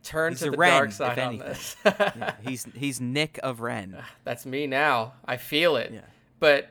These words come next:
Speaker 1: I was
Speaker 2: Nick
Speaker 1: get, I
Speaker 2: Ren.
Speaker 1: was intending to do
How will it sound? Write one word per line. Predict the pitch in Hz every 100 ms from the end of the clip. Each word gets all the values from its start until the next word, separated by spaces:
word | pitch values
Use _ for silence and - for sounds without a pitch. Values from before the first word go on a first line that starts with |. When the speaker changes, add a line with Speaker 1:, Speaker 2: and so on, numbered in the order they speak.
| -
Speaker 1:
I | 170 208
was | 220
Speaker 2:
Nick | 139
Speaker 1:
get, | 208 180
I |
Speaker 2:
Ren. | 180
Speaker 1:
was | 180
intending | 180 147 208 214 220 220 190
to | 185
do | 147 160 175 165 147 143